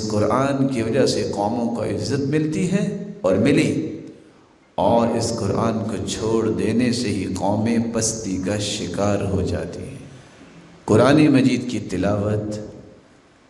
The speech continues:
ये ऐसी सादत है, ऐसी खुशनसीबी है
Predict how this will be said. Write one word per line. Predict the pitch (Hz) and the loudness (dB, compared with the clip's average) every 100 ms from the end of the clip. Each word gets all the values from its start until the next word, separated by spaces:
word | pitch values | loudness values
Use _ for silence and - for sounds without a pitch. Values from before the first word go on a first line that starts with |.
| - | -8
ये | 110 - - | -6 -4 0
ऐसी | 127 - - | 0 0 0
सादत | - 90 87 87 87 85 | 0 0 0 0 -2 -4
है, | - - 87 - - - - - - - - - - - | -6 -8 -10 -12 -18 -20 -20 -20 -20 -20 -20 -20 -14 0
ऐसी | 104 107 165 | 2 2 0
खुशनसीबी | 147 113 - 104 98 95 92 92 | 0 0 0 0 0 0 2 2
है | 95 95 - 95 | 2 0 0 -2